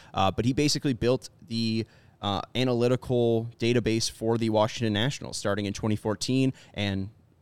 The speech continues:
leading and culminating in the World Series win in twenty nineteen. Uh, and now he is being brought to the White Sox to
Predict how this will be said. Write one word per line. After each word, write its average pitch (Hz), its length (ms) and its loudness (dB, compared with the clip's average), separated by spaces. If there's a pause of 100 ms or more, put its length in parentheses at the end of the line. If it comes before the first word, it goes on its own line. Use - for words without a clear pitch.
(140)
leading 117 640 0
and 101 140 -4
culminating 113 600 0
in 104 180 0
the 104 80 -2
World 104 240 -2
Series 107 320 -2
win 107 160 0
in 104 80 -2
twenty 107 240 0
nineteen. 110 360 -2 (260)
Uh, 92 160 2
and 98 100 0
now 98 160 0
he 101 160 0
is 101 140 -2
being 104 300 -2
brought 104 260 0
to - 100 -6
the 107 60 0
White 104 200 0
Sox 127 300 -4
to 107 400 -2